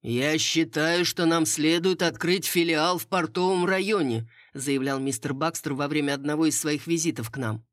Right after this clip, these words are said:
«Там много богатых купцов, чьи жены падки на столичные новинки».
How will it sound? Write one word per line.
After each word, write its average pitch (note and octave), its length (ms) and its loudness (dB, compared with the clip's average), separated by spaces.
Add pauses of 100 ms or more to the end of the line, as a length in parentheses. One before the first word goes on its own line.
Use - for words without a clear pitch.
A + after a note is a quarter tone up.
(380)
«Там E3 220 2
много F3 400 2
богатых E3 500 0
купцов, D3+ 600 -2
чьи F3 260 2
жены D3+ 400 0
падки D#3+ 400 -2
на F3+ 140 2
столичные D#3+ 640 2
новинки». C3+ 680 0